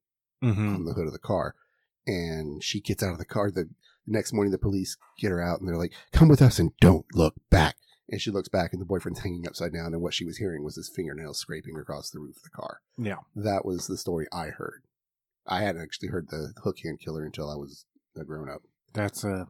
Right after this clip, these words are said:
Speaker 1: I think I might have heard that story, too. I, you know, they, they all blend together so
Speaker 2: Yeah.
Speaker 1: much that you never know which one is the version.
Speaker 2: Yeah. I just love the fact that the story, it's always like, you know, an escaped murderer from the insane asylum with a hook for a hand.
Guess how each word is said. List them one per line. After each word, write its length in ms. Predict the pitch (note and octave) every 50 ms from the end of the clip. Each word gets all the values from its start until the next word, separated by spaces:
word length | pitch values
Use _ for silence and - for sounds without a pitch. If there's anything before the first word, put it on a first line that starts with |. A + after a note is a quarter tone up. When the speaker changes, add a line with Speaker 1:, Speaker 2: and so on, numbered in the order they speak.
| - _ _ -
Speaker 1:
I 60 | G2+
think 180 | - C3+ B2+ G#2
I 80 | G#2 G2
might 180 | G2 F#2+ F#2+
have 100 | G2 F#2
heard 180 | - G#2+ G2 F2+
that 180 | F#2 F2+ F2+
story, 280 | - - - F#2 F#2 F2+
too. 340 | - - - F#2+ F#2+ G2+ G#2
I, 220 | G2+ G#2 G#2 G2 F3
you 140 | G#2 A#2 B2
know, 240 | A#2 G#2+ G#2 G#2 - -
they, 120 | - C#3 C3+
they 220 | - - C#3 C#3
all 140 | C3+ C3 B2+
blend 320 | A2 A#2 A#2 A#2+ A#2+ A#2 -
together 400 | A2+ F#2+ A2+ A2+ A2 A2 G#2+ G2+
so 200 | - A2 G#2 G#2+
Speaker 2:
Yeah. 60 | G#2+
Speaker 1:
much 240 | G#2+ G#2+ G#2+ - -
that 100 | B2 A#2+
you 80 | B2+ A#2+
never 280 | A#2+ A#2 A2 G2 G#2 F#2+
know 160 | F#2+ F#2+ F#2+
which 180 | F#2 G2 F#2 -
one 220 | G2 G2+ F#2+ F#2+
is 100 | F#2+ F2+
the 80 | G#2+ G2
version. 480 | F#2 G2+ G2+ G2+ F#2+ F2 F#2 F#2+ F#2+ - -
Speaker 2:
Yeah. 220 | B2 A#2+ G2 F#2 - - - - -
I 60 | -
just 160 | D#3+ F3+ C#3+ C3+
love 140 | C#3+ C#3+
the 60 | C3+ B2+
fact 240 | - - A#2 A2 -
that 40 | -
the 80 | A2+ G#2
story, 320 | - - A#2+ A2+ A2+ A2
it's 120 | G#2 F#2+ -
always 300 | - A2 A2 A2 G2+ F#2
like, 160 | G2 G2+ F#2+ -
you 120 | F#2 G2+ F#2
know, 160 | F#2 F2 - _ _ _ - - _ -
an 80 | - -
escaped 500 | - - - - - B2+ C3+ - - -
murderer 480 | - F#2+ F#2+ A#2+ B2 G2+ G2+ F#2 F2+ E2+
from 240 | - - A#2+ A#2+ A#2+
the 100 | A2+ G2+
insane 420 | F#2+ E2 - - - C3 C3 B2+ A2
asylum 680 | G2+ F#2 - - G#2+ G#2+ G2 E2+ F2+ E2+ D#2 D#2+ E2+
with 140 | G2 G#2 F#2
a 100 | - -
hook 300 | - - C3 C3+ - -
for 180 | - G#2+ G#2 F2+
a 60 | F2
hand. 360 | - C3+ B2 G#2+ F2 E2